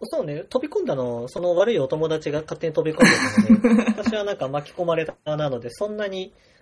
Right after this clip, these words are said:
覚悟を持ってとか、信念を持ってではなかった側なので。<laughs> そう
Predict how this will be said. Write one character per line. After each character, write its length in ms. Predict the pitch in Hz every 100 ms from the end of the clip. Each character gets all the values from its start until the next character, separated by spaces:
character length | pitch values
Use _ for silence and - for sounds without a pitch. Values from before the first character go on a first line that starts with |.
| -
覚 260 | - 220
悟 120 | 170 147
を 100 | 131
持 120 | 135
っ 40 |
て 140 | - 123
と 140 | 117
か、 220 | - 113
信 240 | 113 220 196
念 160 | 151
を 20 | 127
持 120 | 135
っ 40 |
て 120 | - 117
で 40 |
は 100 | 113
な 100 | 123
か 120 | 131
っ 80 | -
た 100 | -
側 240 | 123 127 127
な 100 | 117
の 140 | 104
で。 340 | 110 104 107 - _ _ _ _ _ _ _ _ _ -
<laughs> 1300 | 220 - 196 185 - _ _ _ _ _ _ _ -
そ 80 |
う 100 | 131